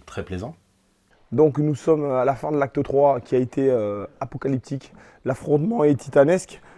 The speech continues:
Speaker 2: Sur la table de Ish, comme on peut le voir, ben, euh, pff, y a, tout le monde a, les, les points ont été tenus par le chaos. On peut voir que <laughs> c'était, euh, c'était fou.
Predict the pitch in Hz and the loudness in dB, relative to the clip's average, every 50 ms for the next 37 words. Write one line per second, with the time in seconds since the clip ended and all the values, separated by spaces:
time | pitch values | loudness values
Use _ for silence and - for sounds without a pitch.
0 | - - - - - - 165 170 175 165 - - 180 170 156 151 143 147 147 - | -20 -20 -18 -6 0 2 4 6 6 4 6 4 4 4 4 4 2 2 0 0
1 | - 180 180 165 - - - - - - - - - - 147 151 151 147 123 147 | 0 0 0 -2 -2 -8 -14 -16 -18 -20 -20 -14 -8 -6 -4 -2 -4 -2 0 0
2 | 151 151 139 139 160 170 165 143 127 127 123 127 131 131 131 127 123 120 120 117 | 2 2 4 6 6 6 6 4 0 -2 -2 -2 -2 -2 -2 -4 -4 -4 -4 -4
3 | 117 117 117 117 113 101 87 87 87 90 - - - - - 85 87 90 - - | -4 -4 -4 -4 -4 -6 -6 -6 -8 -10 -14 -18 -20 -16 -12 -10 -10 -10 -10 -12
4 | - - - 135 139 135 135 135 127 113 110 - - - - - - - - - | -16 -12 -8 -6 -4 -4 -2 -2 -2 -2 -2 -4 -10 -20 -20 -20 -20 -20 -20 -20
5 | _ _ _ _ - - 120 120 120 131 120 - - 156 151 151 143 135 - 139 | _ _ _ _ -8 -4 -2 0 0 0 -2 -2 0 0 2 2 2 0 -2 -4
6 | 123 - 160 151 156 156 139 - 143 131 143 139 - - 147 139 143 156 180 196 | -4 -2 0 0 0 0 0 2 2 4 4 4 4 6 8 8 10 8 8 6
7 | 196 - - - - _ - 123 120 113 - 143 135 131 147 160 165 - - - | 4 -2 -6 -20 -20 _ -8 -8 -6 -4 -4 -2 0 2 4 4 4 4 6 6
8 | 160 156 151 156 120 - - - - - _ _ _ _ - - - - - - | 8 8 8 8 6 2 -4 -14 -18 -20 _ _ _ _ -20 -20 -20 -20 -20 -20
9 | - - - _ - - 147 143 - - 160 160 156 147 143 139 131 123 - - | -20 -20 -20 _ -4 0 0 2 6 6 8 10 10 12 12 10 10 8 6 4
10 | - 151 - - 175 196 240 | 2 2 4 4 2 2 0